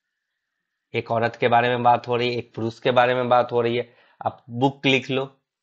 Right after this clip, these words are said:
ठीक है, तो एक किताब के बारे में बात हो रही है, ठीक है। तो आप इसका प्लूरल भी बना सकते हो, क्या?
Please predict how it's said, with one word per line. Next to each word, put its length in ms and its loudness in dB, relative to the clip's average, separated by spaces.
ठीक 140 -12
है, 200 -18
तो 60 -10
एक 260 0
किताब 340 0
के 120 -2
बारे 240 -2
में 360 -10
बात 360 -10
हो 200 -14
रही 240 -18
है, 80 -20
ठीक 120 -20
है। 80 -20
तो 60 -2
आप 180 2
इसका 160 -4
प्लूरल 500 4
भी 140 0
बना 220 2
सकते 300 -4
हो, 60 -4
क्या? 320 0